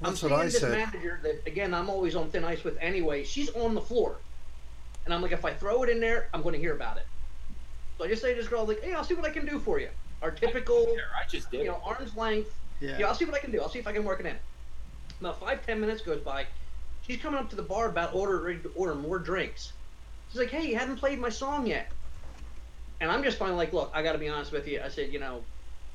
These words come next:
Speaker 1: that's not what the, you know, management's looking for,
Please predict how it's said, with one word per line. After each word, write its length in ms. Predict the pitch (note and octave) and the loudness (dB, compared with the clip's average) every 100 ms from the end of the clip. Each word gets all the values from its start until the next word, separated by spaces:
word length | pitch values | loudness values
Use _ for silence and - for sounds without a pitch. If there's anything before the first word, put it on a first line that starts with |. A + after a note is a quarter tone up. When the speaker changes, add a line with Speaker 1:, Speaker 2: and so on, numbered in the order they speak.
| - | -2
Speaker 1:
that's 220 | F3 D#3+ | -2 2
not 200 | F3+ F3+ | 2 2
what 120 | F#3 F3 | 2 2
the, 60 | E3+ D#3 | 2 2
you 80 | D#3+ | 0
know, 80 | C#3 | 0
management's 540 | D3 D#3 E3 E3 D#3+ | 0 0 0 -2 0
looking 200 | E3 E3 | 0 -2
for, 440 | D3+ D#3+ D#3 D3+ | -2 2 4 4